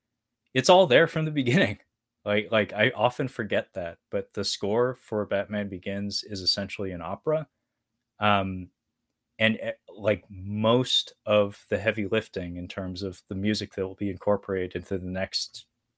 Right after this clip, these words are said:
two movies is right there. It, it's there from the beginning. You, it may not register with you as strongly as, as it will, and, like, by the time you get to the end of the trilogy.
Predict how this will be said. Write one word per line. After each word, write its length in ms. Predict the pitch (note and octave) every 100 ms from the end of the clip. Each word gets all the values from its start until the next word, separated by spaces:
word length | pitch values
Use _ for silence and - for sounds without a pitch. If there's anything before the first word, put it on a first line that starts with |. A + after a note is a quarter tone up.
| -
two 160 | - G#2
movies 580 | B2+ C3 F#2 F#2 - - _ _ _ _ _ _ _
is 180 | A2 A#2+
right 200 | D#3+ A3
there. 280 | B3+ D4+ - _ _ -
It, 140 | A2
it's 180 | G#2+ G#2+
there 200 | A2 A#2+
from 180 | C3+ D3+
the 80 | C#3+
beginning. 440 | C#3 C3 D#3 D#2+ - _
You, 160 | G2+ G2+
it 140 | G#2+ G2+
may 160 | A2
not 240 | B2+ B2 G#2
register 600 | A2 A#2+ A#2 - A2 F#2+
with 180 | F#2+ -
you 140 | G2
as 100 | F#2
strongly 540 | - - G#2 G#2+ F#2+ F2+ _ _ _ -
as, 360 | F#2+ F2 - - _ A2
as 160 | F#2+ F#2+
it 80 | G2+
will, 320 | G2 G2 F#2
and, 120 | F2+ -
like, 220 | - F2+ -
by 120 | F#2
the 80 | F#2
time 200 | G#2 F2+
you 60 |
get 100 | F2+ E2+
to 60 |
the 140 | D#2+ G2+
end 160 | C3
of 80 | A2+
the 60 | F2
trilogy. 460 | - E2+ E2+ E2+